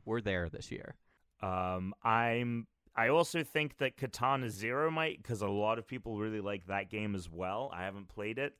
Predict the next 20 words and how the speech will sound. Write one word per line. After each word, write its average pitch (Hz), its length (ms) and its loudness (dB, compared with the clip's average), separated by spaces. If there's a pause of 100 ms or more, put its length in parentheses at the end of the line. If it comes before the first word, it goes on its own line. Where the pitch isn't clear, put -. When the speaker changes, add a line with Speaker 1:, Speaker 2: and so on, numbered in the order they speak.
Speaker 1:
Oh, 104 200 4
Speaker 2:
Uh, 98 80 2
I 76 40 -10 (100)
Speaker 1:
that's 110 220 0
Speaker 2:
think 131 100 -2
Speaker 1:
the, 113 200 2 (360)
I, 107 280 6
I've 107 220 0
never 110 260 2
heard 101 180 2
of 98 80 -2
that. 62 220 -4 (460)
Speaker 2:
Oh, 110 120 6
really? 110 420 2
No, 104 380 0
that, 113 240 -2
that's, 127 240 -6
uh, 113 420 0 (160)
it 131 80 0
was, - 280 -2